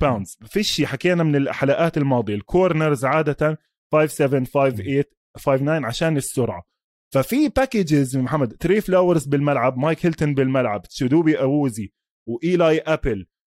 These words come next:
وجيسي بيتس، وفون بيل،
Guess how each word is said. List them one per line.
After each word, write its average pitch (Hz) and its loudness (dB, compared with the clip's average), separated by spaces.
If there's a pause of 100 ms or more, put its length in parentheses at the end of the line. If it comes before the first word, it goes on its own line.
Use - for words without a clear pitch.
وجيسي 160 0
بيتس، 202 -6 (200)
وفون 208 0
بيل، 262 2